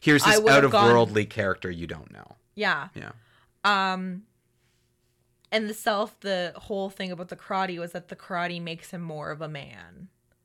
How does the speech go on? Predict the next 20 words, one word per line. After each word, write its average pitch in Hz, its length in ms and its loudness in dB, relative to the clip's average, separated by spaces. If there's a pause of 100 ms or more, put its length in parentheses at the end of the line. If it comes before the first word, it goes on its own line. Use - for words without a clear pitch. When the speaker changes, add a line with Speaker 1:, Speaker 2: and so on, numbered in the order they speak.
(260)
Speaker 2:
that's, 165 260 -10
like, 160 220 -12
the 160 280 -8 (140)
Speaker 1:
Yeah, 110 240 0
which - 220 -6
is 185 80 -10
Speaker 2:
analogy 156 480 -8
Speaker 1:
<laughs> - 20 -14
Speaker 2:
in 170 160 -12
the 160 80 -12
film. - 840 -14
Speaker 1:
Okay. - 220 -14 (400)
Speaker 2:
Or 175 160 -6
whatever. 156 440 -8
Speaker 1:
<laughs> 127 60 -12
This 269 140 -8
sounds 370 240 0
like 160 140 2
a 135 80 4
very 131 400 0